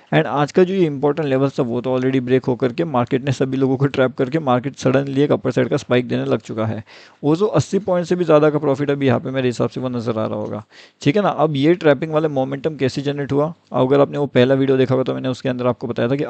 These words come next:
आज मार्केट बहुत ज़्यादा ट्रैप कर चुका है। मार्केट का ट्रैपिंग मोमेंटम अगर आप यहाँ पे देखोगे तो आपको समझ में आ जाएगा। यहाँ पे छोटा प्रॉफिट दिलाता है, यहाँ पे again ट्रैप करता है, यहाँ पे ट्रैप, यहाँ पे ट्रैप, यहाँ पे ट्रैप,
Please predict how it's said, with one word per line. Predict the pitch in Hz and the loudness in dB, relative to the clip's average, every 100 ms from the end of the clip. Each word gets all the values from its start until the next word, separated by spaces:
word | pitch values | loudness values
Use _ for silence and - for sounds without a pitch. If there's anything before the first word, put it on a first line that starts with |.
| 135 | -2
आज | 139 | 0
मार्केट | 127 127 139 123 | -2 -2 -2 0
बहुत | 123 | 0
ज़्यादा | 120 123 | 0 -2
ट्रैप | 117 117 107 | 0 -2 -2
कर | 117 | -6
चुका | 101 107 107 | -6 -8 -8
है। | 120 - - - - | -8 -14 -20 -20 -2
मार्केट | 135 143 170 | 0 2 2
का | 185 | 0
ट्रैपिंग | 165 131 143 151 | 2 2 0 -4
मोमेंटम | 143 143 143 | -4 -2 -4
अगर | 147 147 | 0 2
आप | 147 147 | 0 0
यहाँ | 131 131 151 | 2 4 2
पे | 147 | 2
देखोगे | 123 117 123 | 2 0 -2
तो | 120 | 0
आपको | 135 143 | 0 0
समझ | 135 120 | -4 -4
में | 117 | -4
आ | 113 | -4
जाएगा। | 113 110 110 - _ - | -4 -6 -10 -18 _ 2
यहाँ | 131 | 2
पे | - | 2
छोटा | - 120 123 | -2 -2 0
प्रॉफिट | 127 131 | -2 -2
दिलाता | 127 131 123 | 0 0 2
है, | 131 | 0
यहाँ | 127 113 | 2 0
पे | 107 123 | 0 -2
again | 127 123 | -2 -2
ट्रैप | 127 123 | -2 -2
करता | 120 127 | -4 0
है, | |
यहाँ | 120 120 | 0 0
पे | 127 | 0
ट्रैप, | 127 127 | 0 0
यहाँ | 120 117 | 0 -2
पे | 127 | -2
ट्रैप, | 117 127 - | -4 -4 -2
यहाँ | 117 | -2
पे | 113 | -2
ट्रैप, | 120 135 | -2 -2